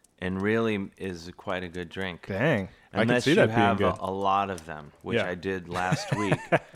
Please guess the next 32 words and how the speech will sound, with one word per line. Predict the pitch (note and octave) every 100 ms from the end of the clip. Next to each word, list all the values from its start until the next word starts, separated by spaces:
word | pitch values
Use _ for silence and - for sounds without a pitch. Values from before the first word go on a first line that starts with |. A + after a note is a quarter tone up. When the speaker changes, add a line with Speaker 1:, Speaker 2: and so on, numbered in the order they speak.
| D#3+
Speaker 1:
'cause | G#2+
I | G#2
was | F#2
like, | F2+
"Hey, | G2+ F#3
this | D#3 F#2+
is |
my | A#2+ B2
new | C#3
drink. | C3 D#3+ G2
I'm | F#2+
really | A2+ A2+ C3+
into | C#3 G2
it." | F2+ - - - _ - -
And | G2
then | A2
I | G#2+
had | G#2+ F2
four | - B2 C#3 A#2+
of | F2 F2
them, | E2+ F2 F2+ -
and | G2 G2
I | G2
may | - C#3 D3
Speaker 2:
<laughs> | B2
Speaker 1:
never | B2 A#2+ G2
wanna | F#2 F#2 F#2
have | F2+ F2+
it | F2
ever | F2 E2+
again. | E2+ E2+ E2 D2 - D#3+ -
But | D#3 A2+ A2 F2 F#3+ - -